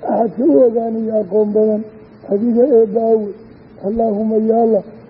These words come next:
inta ammaan iyo goob xaar bay ahayd, haddaa dantii lagu soo dhowaaday. Allaahumma ya Allah, eebba weynow, in kunta haddii aad tahay, taclamu alla og, anna haada al-amra, waxaanan damacsanahay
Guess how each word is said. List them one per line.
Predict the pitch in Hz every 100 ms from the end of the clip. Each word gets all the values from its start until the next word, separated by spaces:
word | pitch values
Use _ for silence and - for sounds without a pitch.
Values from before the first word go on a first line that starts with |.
| -
inta | 247 233 220 214
ammaan | 220 226 233
iyo | 226 214
goob | 190 214
xaar | - 196 240
bay | 208 233 233
ahayd, | 220 220 226 - - - - -
haddaa | - 202 190 202
dantii | 196 202 208
lagu | 202 208 208
soo | 214
dhowaaday. | 214 208 208 208 202 208 - - - -
Allaahumma | 190 196 202 180 208 208
ya | 208 214 214
Allah, | 208 208 202 - - - -
eebba | 196 202 196
weynow, | 214 214 214 214 214 208 - - -
in | 220 190
kunta | 214 202
haddii | 202 196 185 214
aad | 208 202
tahay, | 208 202 214 - - - -
taclamu | 190 196 208 220 214 269
alla | 226 214 220 277
og, | 254 262 - - - -
anna | 220 226 202
haada | 202 214 214
al-amra, | 214 208 226 - - - - - - - - -
waxaanan | 269 226 254 240
damacsanahay | 214 226 226 - - 262 262 226 220